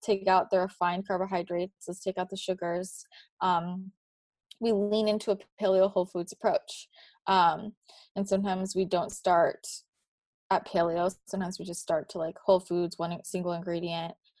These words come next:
um, and then get closer to that. But we're starting there.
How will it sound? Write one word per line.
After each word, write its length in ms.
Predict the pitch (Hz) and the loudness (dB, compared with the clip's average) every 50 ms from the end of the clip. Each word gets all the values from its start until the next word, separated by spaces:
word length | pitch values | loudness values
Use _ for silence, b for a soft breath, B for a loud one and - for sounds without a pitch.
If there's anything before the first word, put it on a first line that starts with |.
| _ _ - | _ _ -8
um, 200 | - 165 165 170 | -6 -4 -4 -4
and 120 | 175 185 185 | -4 -2 -2
then 260 | 175 165 170 185 190 _ _ _ _ _ _ _ _ - | -2 -2 -4 -6 -10 _ _ _ _ _ _ _ _ -2
get 140 | 185 127 - | -2 0 2
closer 320 | - 180 180 185 - 170 | 2 0 0 0 -4 -4
to 80 | 170 170 | -4 -2
that. 460 | 170 160 160 160 170 170 170 165 - - | 0 2 2 4 2 2 0 -2 0 0
But 160 | 180 156 - | 2 2 2
we're 80 | 190 | -2
starting 380 | 190 - - 202 202 202 196 175 | -2 0 2 4 4 4 2 2
there. 360 | 151 139 127 131 - 190 202 | 0 -2 -4 -4 -8 -10 -10